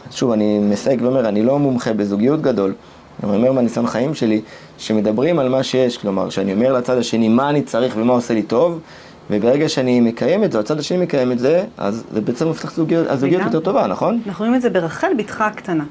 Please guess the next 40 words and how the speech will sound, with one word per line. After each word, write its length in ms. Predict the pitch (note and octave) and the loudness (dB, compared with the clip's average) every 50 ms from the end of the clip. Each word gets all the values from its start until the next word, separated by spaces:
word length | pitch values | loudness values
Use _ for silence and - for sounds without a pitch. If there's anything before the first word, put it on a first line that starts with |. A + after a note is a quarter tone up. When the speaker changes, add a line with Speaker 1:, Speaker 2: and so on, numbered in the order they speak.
| - - | -8 -8
Speaker 2:
נכון? 280 | E3+ F3+ - C#4 D#4+ G4 F#4+ - - - - - - - - - - - | -6 -2 0 0 0 0 -2 -6 -14 -16 -16 -16 -16 -16 -18 -16 -8 -4
"אל 300 | - - D4+ E4 F4+ E4+ - | -2 0 2 4 4 2 2
תדבר 380 | C#4+ B3+ B3 G3 G#3 A3 A3+ | 2 0 2 2 2 2 0
במילים 440 | G#3 G#3+ G#3 G3 F#3+ F#3+ G3 G3+ G3 | 2 0 2 2 2 4 4 2 2
גבוהות, 480 | D3+ D3 E3 E3+ D#3+ G3+ B3+ D#4+ - - - - | 2 2 0 0 2 2 2 2 2 0 -4 -4
תהיה 180 | - C4 D4+ G4 F#4 - - | -2 0 0 0 -2 -6 -10
ספציפי 600 | - - - - D4+ - - B4 A#4+ A#4+ B4 G#4 C#4+ | -10 -6 -4 -4 -4 2 2 2 2 4 2 2 4
מה 120 | C4+ C4+ | 4 2
אתה 140 | B3+ - C#4 | 2 2 0
רוצה", 260 | B3 B3+ A#3+ - G3+ | 0 0 0 -2 -6
Speaker 1:
Mm. 20 | F#3+ F3+ - - - - - - - - | -6 -6 -10 -18 -20 -20 -20 -14 -4 -2
Speaker 2:
נכון? 260 | A3 G3+ G#3+ - F#4 G#4 G4 - - - - - - - - A#3 | 0 2 4 2 2 0 -4 -10 -16 -18 -18 -16 -16 -12 -6 -6
אתה 180 | A#3 A#3 D4 D4 C#4+ | -2 0 0 0 0
צריך, 440 | D4 - C4 A#3+ C4 C4+ B3+ - - | 0 0 2 2 4 2 2 0 0
אה, 100 | B3 A3 | 0 2
עזרה 400 | G3 G#3 G3 - G#3+ A3+ A3 G#3+ G3+ | 2 0 -2 0 0 2 2 2 2
בין 220 | F#3+ A3+ A3 G#3+ G3 | 0 0 0 0 -2
אחת 260 | F3+ - A3 G3+ G3+ | -4 -4 -4 -4 -4
לשתיים 320 | F#3+ - - G3 F#3+ F#3+ | -6 -6 -2 -2 -2 -2
בצהריים, 560 | F3 F3 - - E3 D#3+ E3 G3+ A#3+ D4+ E4+ G4 F#4+ - - - | -2 -4 -2 0 2 2 4 2 4 4 4 2 2 -2 -8 -6
תגיד. 340 | - C4 B3+ F3+ F3+ F3 E3+ F3 F3 - | -2 -2 0 2 2 2 0 0 -4 -6
אתה 240 | G#3 - - B3+ B3+ | -4 -2 0 2 2
רוצה 340 | A#3 A#3 A#3 A#3 - A3+ G#3+ | 2 0 -2 0 0 0 0
להצטרף 640 | A3+ A3 - - - G#3+ F#3+ G#3 G3+ F#3+ - - | 0 -2 -4 -4 -2 0 0 0 0 -2 -4 -4
לנסיעה 840 | G3+ G#3 G3+ G3+ G3 F#3+ G3 F3+ F#3 - - G3+ G3 G3 G3 G3 F#3+ | -2 0 0 0 0 -2 -2 -4 -4 -2 0 2 2 2 2 2 2
למקום 560 | F#3 F#3 F#3 F3+ F3 F3 E3+ F3 - G#3+ G#3 | 2 2 2 2 2 2 0 0 0 -2 -2
מסוים, 400 | G#3 G3+ - B3 C4 D4+ E4+ F#4 F4 - - - - - | -2 -2 0 0 2 4 2 2 0 -4 -14 -20 -18 -8
תגיד. 320 | - - D#4+ B3 B3 B3 A#3+ A#3 A#3 - - - - - - - - | 0 0 2 4 4 2 0 -2 -8 -12 -20 -20 -20 -20 -20 -10 -4
אף 240 | - B3+ C#4 C#4 E4 | -2 -2 -2 -2 -2
אחד 180 | - B3+ G#3 | -4 -2 -2
אחר 280 | G#3 F3 - C#4 D4+ - | -2 0 0 0 2 2
לא 60 | G#3 | 2
יכול 260 | G3+ G3+ - - G3 | 2 0 0 -2 -2
לנחש. 340 | G3 F#3 F3 - F3 D#3 F#3 | 0 0 0 -2 -2 -2 -2
אנחנו 200 | F#3 F3+ F3+ G3+ | -4 -4 -2 -2
מדברים 200 | G3 A3+ A3+ A3+ | 0 2 2 2
על 100 | G#3 F#3+ | 4 2
אן 200 | F#3 - G3 F#3+ | 2 2 2 2
אל 100 | F3+ F3+ | 2 2
פי, 280 | F3 - C#4 E4 G4 | 2 2 0 0 0